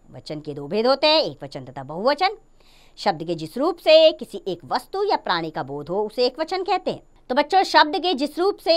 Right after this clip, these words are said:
एक से अधिक वस्तुओं या प्राणियों का बोध हो, उसे बहुवचन कहते हैं। और वचन की पहचान मुख्यतः दो प्रकार से होती है, संज्ञा या सर्वनाम शब्दों द्वारा तथा क्रिया शब्दों द्वारा। और अधिकार, अभिमान या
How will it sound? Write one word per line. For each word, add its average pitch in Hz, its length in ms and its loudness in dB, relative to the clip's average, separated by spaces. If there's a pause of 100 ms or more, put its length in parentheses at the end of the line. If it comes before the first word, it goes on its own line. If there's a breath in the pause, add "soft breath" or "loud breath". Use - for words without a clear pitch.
एक 220 200 0
से 240 120 -6
अधिक 254 340 0
वस्तुओं 294 640 2
या 233 180 2
प्राणियों 175 420 -2
का 170 140 -6
बोध 254 380 4
हो, 330 80 6
उसे 311 360 4
बहुवचन 226 500 -4
कहते 294 280 0
हैं। 320 200 0 (440 soft breath)
और 160 140 -2
वचन 175 300 -4
की 190 100 -10
पहचान 247 480 2
मुख्यतः 269 460 4
दो 190 240 0
प्रकार 277 320 4
से 311 100 -4
होती 302 260 2
है, 339 240 2 (380)
संज्ञा 320 420 4
या 254 240 6
सर्वनाम 202 540 -2
शब्दों 165 380 -4
द्वारा 269 360 6
तथा - 580 -6
क्रिया 302 380 4
शब्दों 147 360 -8
द्वारा। 123 240 -16 (580 soft breath)
और 170 120 0
अधिकार, 277 840 8
अभिमान 214 720 2
या 175 160 0